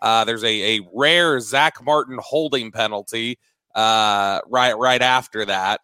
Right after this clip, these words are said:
um, that, that nullified a play. But on the plays that counted, you had fifteen for Zeke, thirteen to Jake Ferguson,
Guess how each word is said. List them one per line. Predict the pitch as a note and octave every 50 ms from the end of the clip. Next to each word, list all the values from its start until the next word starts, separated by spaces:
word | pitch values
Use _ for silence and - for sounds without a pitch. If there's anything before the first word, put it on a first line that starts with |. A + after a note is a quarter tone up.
| -
um, | G#2 G#2 G#2 G#2 G#2 G2+ G2 G2+ G2+
that, | A2 G#2+ F#2+
that | G#2 G#2+ G2+
nullified | A2 G#2+ G#2+ G#2 - A2+ G#2 G#2
a |
play. | - A2 G#2+ G#2+
But | G2+ G#2+ A2
on | A2+ A2+ A2+
the |
plays | G#2+ - - D3+ E3+ E3 C#3 -
that | C3+ -
counted, | - - - C#3+ D#3 D3+ C#3 B2 A2+ A2+ G#2+ _ _ _ _ _ -
you | A#2+
had | A#2+ A2 -
fifteen | - - D3 D3 - - D3 D3+ D3
for | - - C#3
Zeke, | B2 A#2+ C3 B2+ B2+ A#2+ - _ _ _ _ _ _ -
thirteen | D#3 D#3+ D#3 - - D#3 D#3 D3+ C#3
to | C#3
Jake | B2 A2+ C3+ C#3 C3 A2 -
Ferguson, | - C3 C3 B2+ A#2+ A#2+ A#2 - C3 B2+ B2 A#2+ B2 A2+